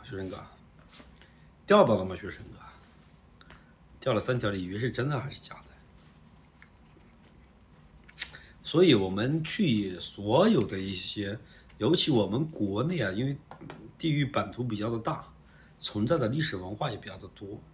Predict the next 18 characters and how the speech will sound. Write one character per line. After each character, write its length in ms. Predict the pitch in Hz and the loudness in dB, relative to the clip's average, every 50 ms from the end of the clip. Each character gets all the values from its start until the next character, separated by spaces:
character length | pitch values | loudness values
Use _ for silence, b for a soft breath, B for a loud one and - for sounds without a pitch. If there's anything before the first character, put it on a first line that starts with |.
| - - B B B B B B - | -20 -20 B B B B B B -2
你 300 | 110 110 107 101 95 92 | 2 4 4 4 2 2
要 160 | 127 147 147 | 2 2 2
有 180 | 120 104 95 95 | 2 2 0 -4
一 300 | 95 95 101 98 98 104 | -8 -8 -8 -6 -6 -6
定 340 | 123 - - 233 226 202 160 | -8 -4 4 6 6 8 8
量 240 | 139 131 117 107 98 | 8 6 6 4 2
的 120 | 98 92 | -2 -6
知 240 | - - - 120 104 | -6 -6 -4 -2 -2
识 140 | - 104 90 | -2 -4 -8
储 180 | - - 98 | -10 -12 -16
备， 160 | - - - - - - - - - | -16 -16 -16 -18 -18 -20 -20 -20 -10
没 300 | - 104 104 113 156 180 | -4 0 2 2 2 4
有 140 | 160 131 101 | 4 2 0
的 80 | 87 101 | 0 -2
话， 140 | 95 - 92 | -4 -4 -6
你 140 | 95 90 | -6 -8
去 120 | 87 - 110 | -8 -8 -8
逛， 240 | 110 - 123 104 | -4 -4 -4 -4